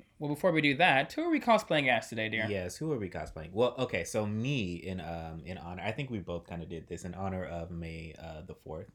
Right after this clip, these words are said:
Speaker 1: Mm-hmm.
Speaker 2: and Star Wars Day, I'll be cosplaying as Darth Vader. And though he is not technically a person of color,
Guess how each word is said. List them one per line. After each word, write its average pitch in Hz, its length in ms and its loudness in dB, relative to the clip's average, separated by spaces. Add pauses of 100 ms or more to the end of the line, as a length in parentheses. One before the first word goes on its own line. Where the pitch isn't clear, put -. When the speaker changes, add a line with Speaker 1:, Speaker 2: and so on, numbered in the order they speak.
(160)
Speaker 1:
Mm-hmm. 180 280 0
Speaker 2:
and 92 120 -2
Star 90 300 -4
Wars 85 260 -4
Day, 87 280 -4 (260)
I'll 131 220 8
be 143 100 2
cosplaying 101 540 0
as 87 80 -6
Darth 82 340 -8
Vader. 76 400 -10 (480)
And 101 160 -2
though 131 160 6
he 147 240 2
is 104 220 -2
not 131 480 0
technically 101 720 -4 (260)
a 90 640 -2 (120)
person 104 280 -6
of 107 100 -10
color, 82 440 -6